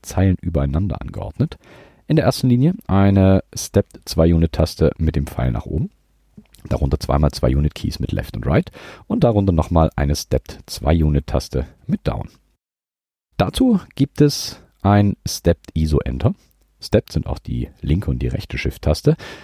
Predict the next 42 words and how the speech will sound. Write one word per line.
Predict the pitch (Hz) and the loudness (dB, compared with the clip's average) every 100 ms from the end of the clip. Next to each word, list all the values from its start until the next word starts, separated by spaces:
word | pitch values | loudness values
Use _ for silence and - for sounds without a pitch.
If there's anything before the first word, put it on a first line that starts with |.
| - | -4
das | - | -2
Tab | - - - - | 0 -2 -4 -2
und | - 127 123 - - | 2 4 2 -6 -4
die | 107 | -4
zwei | - 76 73 76 - - - | 0 2 4 4 0 -12 -12
Keys | - 67 - - - | -6 -6 -6 -12 -10
rechts | 71 65 - | -4 -4 -4
und | - 64 | -8 -6
links | 62 60 - - | -6 -8 -12 -12
neben | - 64 | -8 -2
der | 78 | -2
Space. | - - - - - - _ _ _ _ _ _ _ - | -2 -6 -10 -10 -16 -20 _ _ _ _ _ _ _ 2
Die | 139 | 4
sind | 151 147 - - | 4 2 -4 -2
links | 87 107 120 - - _ _ _ _ _ | 2 2 0 -8 -18 _ _ _ _ _
N | 104 113 | 0 2
F | 92 - - | 0 0 -2
E | 80 | 2
R | 76 107 196 - | 4 2 0 -4
und | 135 | 0
rechts | 104 110 - - | 0 0 -4 -8
X | - - - | -6 -6 -10
F | - - - _ | -12 -14 -20 _
E | - 107 | -8 -6
R. | - - _ _ - | -10 -14 _ _ -10
Die | - | 0
Keys | 101 120 | 2 2
sind | - 87 - - | 2 0 -2 0
eins | 80 78 | 0 2
Komma | 80 | 0
fünf | 73 73 71 | 2 0 -2
Unit | 67 64 | -2 -2
breit | - 76 - - - - | 2 2 2 -6 -20 -4
und | - 127 | -2 -2
auf | - | -4
eine | - 76 | -4 -2
Unit | 71 62 58 - | -2 -2 -4 -6
stepped. | - - - - - _ _ _ _ _ _ _ _ | -10 -12 -12 -16 -20 _ _ _ _ _ _ _ _
Hier | - 151 | 0 0
hat | - | 2
auch | |
das, | - 127 | 0 -2